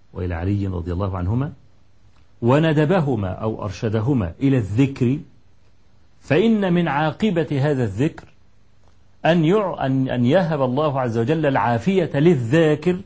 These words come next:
فلا يحتاج إلى خادم، يبقى أعفاه من ذل الحاجة إلى الخادم.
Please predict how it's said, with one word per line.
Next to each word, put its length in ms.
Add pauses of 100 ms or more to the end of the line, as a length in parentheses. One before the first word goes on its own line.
(380)
فلا 300
يحتاج 360
إلى 240
خادم، 340 (1400)
يبقى 360
أعفاه 540
من 180
ذل 440
الحاجة 580
إلى 180
الخادم. 500